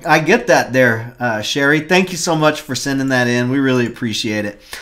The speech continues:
Uh, this one came in from Christine. So Christine, here you go. Question. Last summer, I overfed my mule and she got small fat pads above her rib cage.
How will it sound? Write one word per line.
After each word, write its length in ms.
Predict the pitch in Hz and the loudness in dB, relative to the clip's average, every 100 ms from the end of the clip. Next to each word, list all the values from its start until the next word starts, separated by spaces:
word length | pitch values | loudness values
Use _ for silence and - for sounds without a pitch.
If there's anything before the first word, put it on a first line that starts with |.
| - - | -18 -4
Uh, 420 | 165 165 170 170 160 | 6 8 10 8 6
this 200 | 226 - | 2 4
one 160 | 302 | 0
came 200 | 240 226 | 2 0
in 100 | 202 | 0
from 240 | 185 180 165 | -2 -4 -2
Christine. 500 | 156 - 220 190 208 | -2 -2 -2 -2 -2
So 160 | 226 | -6
Christine, 480 | 180 180 - 220 196 | -6 -4 -4 -4 -4
here 160 | 170 165 | -4 -4
you 140 | 151 | -2
go. 360 | 160 170 156 - - - - | 0 0 0 -6 -12 -14 -12
Question. 520 | - 208 214 - 113 | 2 4 4 0 -4
Last 320 | 117 196 240 - | 0 2 2 0
summer, 300 | 233 220 175 | 0 2 2
I 220 | 147 - | 2 2
overfed 680 | 175 220 254 - 175 175 | 2 2 -2 -2 0 0
my 160 | 180 180 | 0 -4
mule 540 | 165 127 131 143 - - | -2 0 0 -2 -4 -8
and 160 | 135 | -6
she 180 | - 175 | -4 -4
got 280 | 180 170 - | 0 0 0
small 280 | - 165 175 | -4 0 0
fat 360 | - 180 - | 2 0 0
pads 280 | 160 147 143 | -2 -2 -2
above 280 | 127 143 139 | -4 -2 -2
her 100 | 123 | 0
rib 240 | 156 160 | -2 -2
cage. 320 | 143 107 85 | -6 -8 -8